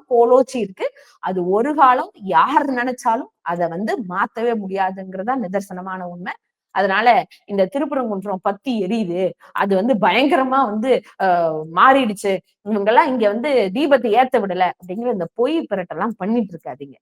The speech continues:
சரிங்களா? நீங்களா பண்ணிக்கிட்டாதான் எதா இருந்தாலும். அதனாலதான் நான் ஆள் வச்சு, அஹ், புது காவலர் அந்த சி எஸ் எஃப், அப்புறம் நீதி அரசர்கள்ல இருந்து எல்லாத்தையும் கூட்டு வந்து இறக்கி பாக்குறீங்க. ஒண்ணும் நடக்காது தம்பி, இங்க அந்த பாஷால பலிக்கவே பலிக்காது.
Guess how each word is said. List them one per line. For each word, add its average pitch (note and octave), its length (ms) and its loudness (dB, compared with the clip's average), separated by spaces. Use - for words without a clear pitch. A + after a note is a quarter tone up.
சரிங்களா? F#3+ 400 -2
நீங்களா B3 580 4
பண்ணிக்கிட்டாதான் B3+ 680 2
எதா A#3 180 4
இருந்தாலும். F#3 480 2
அதனாலதான் C4 480 2
நான் C4 160 4
ஆள் C4 160 6
வச்சு, B3+ 300 2
அஹ், A3 640 2
புது C#4+ 220 0
காவலர் A3+ 460 4
அந்த A3+ 160 0
சி C4 200 -4
எஸ் B3 240 4
எஃப், G#3+ 220 2
அப்புறம் A#3 280 2
நீதி C4 260 2
அரசர்கள்ல G#3+ 480 2
இருந்து C#4 200 2
எல்லாத்தையும் B3+ 380 2
கூட்டு B3+ 280 0
வந்து B3 220 -2
இறக்கி B3 360 2
பாக்குறீங்க. G#3+ 420 0
ஒண்ணும் A#3 380 -2
நடக்காது C4 480 -2
தம்பி, C4+ 300 -4
இங்க G3+ 160 -2
அந்த F#3 160 -2
பாஷால A3 600 0
பலிக்கவே A#3 520 2
பலிக்காது. G#3 540 -2